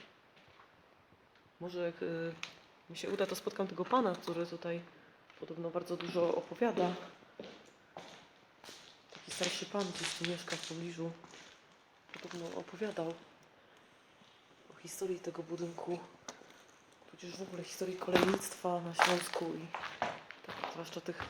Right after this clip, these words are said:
tutaj torów, które już nie istnieją. O kurde, ale tu się strasznie porobiło. Nie wiedziałam, że to jest aż tak w złym stanie.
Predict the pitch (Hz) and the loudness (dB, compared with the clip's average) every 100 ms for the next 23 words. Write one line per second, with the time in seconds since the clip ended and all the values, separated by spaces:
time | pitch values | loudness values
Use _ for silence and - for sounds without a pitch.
0 | - - 170 165 160 - 175 - - 170 | -6 -6 2 2 2 2 2 2 0 0
1 | - 175 - 185 175 170 165 - - - | 0 -2 2 4 4 4 -2 -12 -20 -18
2 | - - - - - - - - - - | -18 -16 -16 -14 -16 -20 -20 -20 -20 -20
3 | - - - - - 240 185 170 165 - | -20 -20 -20 -20 -10 -8 -4 -2 -4 -4
4 | - 180 - - 269 - - 185 - - | -10 -8 -8 -8 -8 -8 -6 -6 -8 -16
5 | - 190 170 180 185 - - - - - | -10 -8 -6 -4 -6 -8 -14 -12 -12 -14
6 | - 180 208 233 196 180 190 196 - - | -8 4 6 8 4 0 0 0 -2 -8
7 | - 196 208 202 - 254 185 | 4 6 6 2 -2 -2 -2